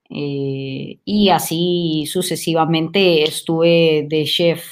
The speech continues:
ejecutivo entre las dos. Si me necesitaban en Panamá, me iba a Panamá, y si me necesitaban en El Salvador, estaba en El Salvador. De ahí, posteriormente a eso, valga la redundancia, eh, me salió un trabajo en la Embajada de Estados Unidos,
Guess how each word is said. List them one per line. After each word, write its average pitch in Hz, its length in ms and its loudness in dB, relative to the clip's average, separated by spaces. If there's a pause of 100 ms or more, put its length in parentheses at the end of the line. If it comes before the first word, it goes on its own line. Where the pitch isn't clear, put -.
(300)
ejecutivo 170 840 0
entre 151 320 -4
las 147 180 -4
dos. 196 260 -2
Si 170 160 -8
me 151 180 -4
necesitaban 147 720 -2
en 151 100 -8
Panamá, 151 380 -2
me 165 120 -2
iba 151 140 -4
a 151 80 -10
Panamá, 170 420 -2
y 269 80 -4
si 147 220 -10
me 156 100 -8
necesitaban 147 600 -2
en 156 80 -4
El 151 60 -6
Salvador, 147 420 -2
estaba 147 260 -2
en 135 100 -6
El 135 80 -8
Salvador. - 380 -12 (1300)
De 180 140 6
ahí, 190 640 4
posteriormente 214 960 4
a 175 100 2
eso, 160 340 -10 (160)
valga 135 320 -12
la 143 120 -10
redundancia, 165 680 -12 (600)
eh, 170 1080 4
me 180 200 0
salió 175 340 4
un 185 180 2
trabajo 175 640 2
en 165 340 -2
la 156 80 -4
Embajada 143 400 -2
de 139 80 -6
Estados 120 360 -10
Unidos, - 540 -14